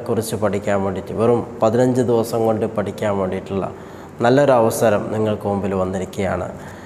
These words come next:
ഇൻഷാ അല്ലാ, ഈ വരുന്ന ജൂൺ അഞ്ചാം തീയതി മുതൽ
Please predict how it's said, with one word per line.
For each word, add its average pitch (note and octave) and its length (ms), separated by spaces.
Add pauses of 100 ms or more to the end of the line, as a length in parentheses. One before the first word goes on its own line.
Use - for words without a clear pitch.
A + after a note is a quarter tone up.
(280)
ഇൻഷാ C#3 300
അല്ലാ, C#3 240
ഈ C3+ 140
വരുന്ന C3 460 (100)
ജൂൺ C3+ 340
അഞ്ചാം B2+ 600
തീയതി B2 240
മുതൽ A2+ 460